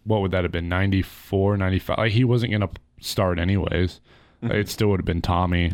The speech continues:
Speaker 2: Yeah.
Speaker 1: Now, would he have maybe been the number two behind Frazier instead of Behringer? Maybe. But
Speaker 2: You could argue that. I
Speaker 1: But
Speaker 2: think
Speaker 1: who,
Speaker 2: you could definitely,
Speaker 1: but
Speaker 2: because
Speaker 1: Behringer was a
Speaker 2: Stanford,
Speaker 1: very
Speaker 2: Stanford tried to turn him into
Speaker 1: serviceable
Speaker 2: a, the quarterback that he, you know, I don't know. It's,
Speaker 1: Yeah.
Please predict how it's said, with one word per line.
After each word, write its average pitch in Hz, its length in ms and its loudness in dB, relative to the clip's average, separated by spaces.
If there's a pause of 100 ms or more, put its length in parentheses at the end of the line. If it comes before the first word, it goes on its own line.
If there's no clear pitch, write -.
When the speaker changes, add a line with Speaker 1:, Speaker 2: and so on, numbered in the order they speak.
Speaker 2:
Yeah. 92 420 -2
Speaker 1:
Now, 139 240 2
would 127 140 2
he 135 100 4
have 117 120 2
maybe 120 300 2
been 120 200 0
the 117 80 0
number 107 280 0
two 110 300 0
behind 95 440 0
Frazier 101 460 0
instead 92 300 -2
of 78 60 -6
Behringer? 104 520 0 (160)
Maybe. 90 480 -2 (600)
But 92 440 0 (800)
Speaker 2:
You 175 140 -2
could 214 160 2
argue 127 380 2
that. 85 320 0 (480)
I 123 80 2
Speaker 1:
But 120 80 0
Speaker 2:
think 156 160 2
Speaker 1:
who, 143 60 0
Speaker 2:
you 127 80 -2
could 127 140 -2
definitely, 110 360 0
Speaker 1:
but 139 160 2
Speaker 2:
because 151 280 2
Speaker 1:
Behringer 143 60 2
was 147 80 2
a 175 140 2
Speaker 2:
Stanford, 160 320 0
Speaker 1:
very 139 360 2
Speaker 2:
Stanford 135 140 0
tried 123 140 2
to 110 100 0
turn 110 180 0
him 101 100 0
into 90 160 0
Speaker 1:
serviceable 92 260 -4 (320)
Speaker 2:
a, - 20 -18
the 113 100 -4 (140)
quarterback 98 400 -4
that 92 140 -8
he, 90 260 -6 (240)
you 107 80 -12
know, 87 240 -10 (800)
I 131 100 0
don't 113 120 0
know. 87 160 -2
It's, 139 260 0
Speaker 1:
Yeah. 95 140 0